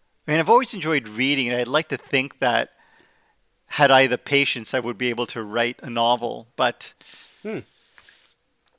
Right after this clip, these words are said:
Speaker 1: I don't know.
Speaker 2: So, for the record, I have had other people, other writers on this show that say, like,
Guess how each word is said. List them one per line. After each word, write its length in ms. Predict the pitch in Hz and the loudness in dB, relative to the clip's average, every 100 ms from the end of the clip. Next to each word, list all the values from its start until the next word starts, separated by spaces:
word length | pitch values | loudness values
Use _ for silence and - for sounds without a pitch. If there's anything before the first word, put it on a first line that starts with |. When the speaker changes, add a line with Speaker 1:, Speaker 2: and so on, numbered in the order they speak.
| _ - | _ -12
Speaker 1:
I 120 | 180 | -8
don't 120 | 202 | -6
know. 200 | 202 185 101 _ _ _ _ _ _ - - | -4 -6 -10 _ _ _ _ _ _ -20 -20
Speaker 2:
So, 180 | - 185 - | -4 -4 -4
for 220 | - 233 277 | -6 0 0
the 80 | |
record, 320 | 240 233 170 139 | 4 4 2 -2
I 140 | 139 | -2
have 300 | 135 185 190 | 4 2 2
had 200 | 156 165 | -2 -2
other 220 | 147 147 147 | -2 -6 -4
people, 300 | 160 156 156 | -6 -8 -4
other 260 | 139 156 | -2 -2
writers 380 | 131 131 135 120 | -2 -2 -2 -6
on 260 | 107 123 120 | -6 -8 -8
this 140 | 113 | -10
show 200 | - 117 | -8 -10
that 160 | 113 107 | -10 -10
say, 180 | 120 110 | -8 -8
like, 260 | 104 95 | -10 -12